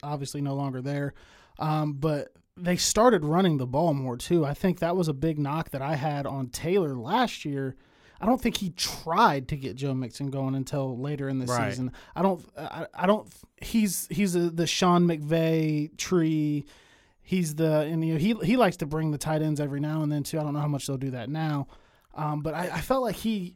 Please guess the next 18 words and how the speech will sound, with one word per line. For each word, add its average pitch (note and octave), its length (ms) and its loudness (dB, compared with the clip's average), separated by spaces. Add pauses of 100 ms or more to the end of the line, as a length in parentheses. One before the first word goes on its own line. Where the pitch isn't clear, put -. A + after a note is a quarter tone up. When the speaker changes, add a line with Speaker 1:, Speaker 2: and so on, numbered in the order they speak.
Speaker 1:
he F#3 360 -6 (360)
didn't, G#3+ 480 -2
didn't F#3+ 240 0
run G3 200 4
the F3+ 80 4
ball D#3+ 180 2
enough, D#3+ 180 0
didn't D#3+ 220 0
dedicate D3+ 420 0
enough C#3 280 -2
to D3 220 0
it. C#3+ 140 -2
So C#3+ 320 -4
this D#3+ 360 2
year, D#3 180 2
I C#3 120 0
would C#3 140 -2
hope, G#3 540 8